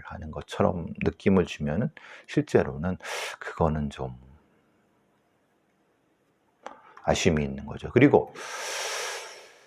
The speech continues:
이제 대응원이 거래 정지라든가 금융 정지 이런 것들을 할 수 있도록 한 거는 사실은 좀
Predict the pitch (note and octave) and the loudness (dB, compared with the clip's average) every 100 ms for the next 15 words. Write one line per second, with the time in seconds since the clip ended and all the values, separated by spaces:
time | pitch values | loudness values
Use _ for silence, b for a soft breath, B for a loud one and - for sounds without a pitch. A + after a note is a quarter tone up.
0 | B B _ - A2 D2+ - G2 B2+ G3 | B B _ 6 8 8 4 10 12 12
1 | G#3 G#3 A3 F2 G#2+ B2 A2 G2+ D#2 D2 | 12 12 12 12 10 10 10 6 6 4
2 | C#2+ E2+ D#2+ C#2+ - - - - F#2+ F#2+ | 4 2 -2 0 0 0 0 6 8 8
3 | D#2+ - D2+ G#2 D#2 F#2 F#2 F2 - - | 6 4 2 0 2 4 4 2 2 4
4 | D#2+ D2+ C#2+ C#2+ C#2+ F#2+ C3+ - A#2 - | 6 6 2 -2 -2 2 0 6 4 4
5 | - - - D#3+ A2+ A2 F3 - - E3+ | -2 -2 0 4 4 4 0 0 6 6
6 | D#3 A#2+ A#2+ F#2+ | 8 6 6 4